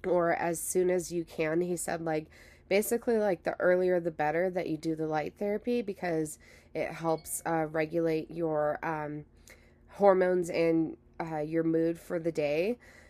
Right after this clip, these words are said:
So, but getting sunlight is critical. Like, if you're going through any type of depression, sunlight,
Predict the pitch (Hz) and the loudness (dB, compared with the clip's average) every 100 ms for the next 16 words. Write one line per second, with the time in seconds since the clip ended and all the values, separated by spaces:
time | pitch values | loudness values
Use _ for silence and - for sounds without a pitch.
0 | - - - 185 175 170 - - 185 170 | -16 -2 4 6 8 6 2 -2 0 2
1 | 165 202 220 214 - 180 185 196 220 226 | 4 6 6 2 -2 0 2 2 2 0
2 | - 180 180 160 - - - 175 160 - | 0 2 2 0 -8 -16 -4 0 0 0
3 | 151 143 143 147 151 - - - 180 175 | -2 -2 -2 -2 -4 -8 -14 -2 0 0
4 | 180 170 175 175 185 - 165 165 175 180 | -2 0 2 2 0 -4 0 0 -2 -6
5 | 170 185 180 190 190 190 - 220 233 226 | -6 -6 -8 -4 -2 -2 -2 -2 -2 -6
6 | - - - - 185 196 202 208 | -20 -20 -8 0 2 2 0 0